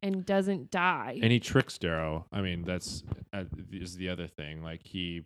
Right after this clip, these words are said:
Speaker 2: pulls kind of an underhanded move. He, like, calls Darrow out, and he's thinking that he does this, kind of the same thing to Alexander. It's like this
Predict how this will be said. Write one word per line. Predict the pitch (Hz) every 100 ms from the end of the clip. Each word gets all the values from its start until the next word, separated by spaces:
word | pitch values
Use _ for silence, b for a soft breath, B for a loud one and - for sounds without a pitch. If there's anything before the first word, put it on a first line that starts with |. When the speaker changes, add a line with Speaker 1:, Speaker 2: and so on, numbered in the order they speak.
| _ - -
Speaker 2:
pulls | 107 101
kind | - 101
of | 92
an | 90
underhanded | 92 85 95 85 85
move. | 95 80
He, | 90
like, | 85
calls | - 98 95
Darrow | 98 87 87 87 - _ _ -
out, | 117 117 113 - _ _ _
and | 104 95 90 85 - _ _ _ _ _
he's | 104 113 95
thinking | - 107 98 98
that | 92
he | 92
does | 113 104
this, | 95
kind | 113 101
of |
the | 92
same | 90 95
thing | 90 92
to | 78
Alexander. | 87 85 101 85 78
It's | 82
like | 87 85
this | 85 -